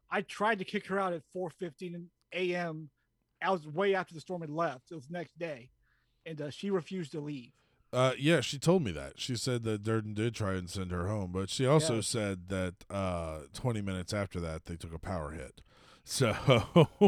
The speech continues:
Speaker 1: It was longer than twenty minutes after that. It was, like, an
Speaker 2: But
Speaker 1: hour and a half after that.
Speaker 2: But, yeah, she was like, "Not too long after that, s-, we took a
Speaker 1: But
Speaker 2: power
Speaker 1: we,
Speaker 2: hit."
Speaker 1: we take power hits every day. We just don't tell them.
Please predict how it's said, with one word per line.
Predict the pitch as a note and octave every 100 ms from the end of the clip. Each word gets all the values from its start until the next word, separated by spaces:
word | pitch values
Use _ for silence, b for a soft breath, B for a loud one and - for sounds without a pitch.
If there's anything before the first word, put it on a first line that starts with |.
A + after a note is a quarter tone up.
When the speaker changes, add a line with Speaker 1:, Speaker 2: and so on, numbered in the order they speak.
| -
Speaker 1:
It | G3+
was | A#3 F#3
longer | G3 G3
than | F#3 D#3
twenty | - F3 D3+
minutes | D3 C3+
after | C3+ C3 C#3
that. |
It | E3+
was, |
like, | F3+ F3
an | D#3+
Speaker 2:
But |
Speaker 1:
hour | D#3
and | D3+
a | -
half | D3 A#2+ - A#2
after | - A2+
that. | A#2 A2+ G#2+ B2+
Speaker 2:
But, | B2+ G#2+
yeah, | F#2+ C#2+ -
she | - B2
was | B2
like, | A#2+ B2
"Not | C3+ C#3
too | C#3+
long | B2+ A#2
after | G#2 F#2+ F2
that, | F2 F2
s-, | - - G2
we | F#2+
took | F#2
a | F2
Speaker 1:
But | D#2+
Speaker 2:
power | D#4
Speaker 1:
we, | F4
Speaker 2:
hit." | D2+ - -
Speaker 1:
we | A3 C4
take | D#4 B3+
power | - A3 G#3
hits | G3+ G#3
every | F#3 F#3+
day. | F#3 F3+
We | E3+
just | G#3 F#3+
don't | F3 -
tell | G3 D3+
them. | A#2+